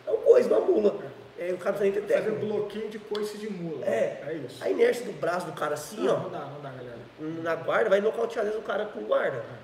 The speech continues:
Speaker 1: Ou vai desestabilizar e perder a base total.
Speaker 2: Quebra o braço, às vezes, da gente.
Speaker 1: Quebra o braço. Então, assim, o pêndulo que o boxe utiliza, né, é ótimo, porque você pendula, o cara tá naquela inércia, ele é pesado, ele vai ter uma inércia maior pra
Speaker 2: Difícil de
Speaker 1: recuperação,
Speaker 2: frear.
Speaker 1: difícil de frear, se torna mais lento.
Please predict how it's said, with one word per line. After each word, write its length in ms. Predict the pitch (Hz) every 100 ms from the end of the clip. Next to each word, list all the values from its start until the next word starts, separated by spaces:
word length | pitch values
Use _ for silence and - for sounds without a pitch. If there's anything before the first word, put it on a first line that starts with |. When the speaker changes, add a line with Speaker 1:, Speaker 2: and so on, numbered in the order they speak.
| -
Speaker 1:
Ou 220 | 196 220
vai 100 | 240
desestabilizar 680 | 196 - - 190 190 160 185
e 40 |
perder 240 | 190 180 175
a 40 |
base 220 | 135 135 -
total. 160 | - 143
Speaker 2:
Quebra 100 | 233
o 40 |
braço, 300 | 226 269 -
às 80 | 202
vezes, 240 | 180 208
da 80 | 170
gente. 260 | 165 175 170 - -
Speaker 1:
Quebra 180 | 139
o 40 | 156
braço. 280 | - - - - - - -
Então, 120 | - 233
assim, 320 | - 156 117 - -
o 60 |
pêndulo 420 | 180 226 233 214
que 100 | 196
o 20 | 165
boxe 360 | 135 165 -
utiliza, 460 | 196 - 135 156 139 131 - - - - -
né, 220 | 135 147
é 40 |
ótimo, 340 | 131 151 - 156
porque 140 | 139
você 140 | 143 156
pendula, 640 | - 165 143 185 202 165
o 40 | 156
cara 220 | 165 226
tá 120 | 185
naquela 240 | 180 175
inércia, 420 | 165 147 143 170 -
ele 100 | 160
é 40 |
pesado, 320 | 156 165 160 170
ele 80 |
vai 80 | 160
ter 60 | 156
uma 100 | 170
inércia 540 | 156 151 180 180 -
maior 480 | 156 151 139 151 160 131 - -
pra 100 | 143
Speaker 2:
Difícil 240 | 139 156
de 60 | -
Speaker 1:
recuperação, 400 | 151 156 156 156
Speaker 2:
frear. 220 | 160 160 -
Speaker 1:
difícil 220 | - 160
de 60 | 139
frear, 520 | - 147 139 151 147
se 60 | 147
torna 200 | 156 151
mais 200 | 151 135
lento. 260 | 139 160